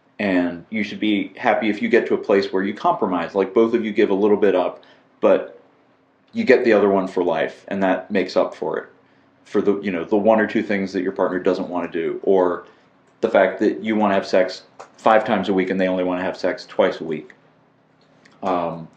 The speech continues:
and those compromises are what relationships are built on. However, if, you know, you want to have sex, like, one time a week and they want to have sex zero, ever,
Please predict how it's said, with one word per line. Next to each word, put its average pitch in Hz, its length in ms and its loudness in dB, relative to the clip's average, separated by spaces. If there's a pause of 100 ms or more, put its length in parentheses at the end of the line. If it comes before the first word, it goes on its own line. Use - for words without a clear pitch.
(1120)
and 110 460 0 (340)
those 120 200 4
compromises 110 580 0
are 101 80 0
what 85 120 2
relationships 95 480 -2
are 90 40 0
built 151 280 4
on. 92 160 0
However, 135 560 2 (840)
if, 127 320 4 (600)
you 113 100 0
know, 104 80 4
you 113 180 2
want 127 160 4
to 113 60 2
have 95 100 0
sex, - 280 0
like, 92 240 2
one 120 240 2
time 107 200 -2
a 98 80 0
week 92 240 0
and 104 140 -2
they 110 80 4
want 107 180 0
to 104 40 -4
have 101 160 -2
sex - 440 -2
zero, 95 560 4 (1400)
ever, 98 500 2